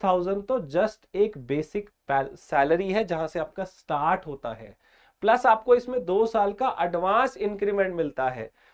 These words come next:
तो छत्तीस हजार के अंदर आपको दो साल का एडवांस इंक्रीमेंट मिलता है। अभी मैं एक एग्जांपल बता रहा था कि एसबीआई क्लर्क में ट्वेंटी थाउजेंड का आपका बेसिक पे होता है, तो उसकी सैलरी लगभग फ़ोर्टी थाउजेंड के आसपास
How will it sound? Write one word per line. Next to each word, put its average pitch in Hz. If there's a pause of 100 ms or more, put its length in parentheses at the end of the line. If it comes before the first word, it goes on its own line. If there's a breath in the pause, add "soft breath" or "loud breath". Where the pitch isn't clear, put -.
(120 soft breath)
तो 190
छत्तीस 196
हजार 180
के 180
अंदर 175
आपको 170
दो 151
साल 151
का 180
एडवांस 151
इंक्रीमेंट 147
मिलता 131
है। 226 (340 loud breath)
अभी 185
मैं 226
एक 220
एग्जांपल 165
बता 185
रहा 165
था 190 (220 loud breath)
कि 202
एसबीआई 185
क्लर्क 208
में 202
ट्वेंटी 185
थाउजेंड 175
का 220
आपका 185
बेसिक 151
पे 185
होता 165
है, 202
तो 208
उसकी 196
सैलरी 175
लगभग 151
फ़ोर्टी 151
थाउजेंड 156
के 196
आसपास 165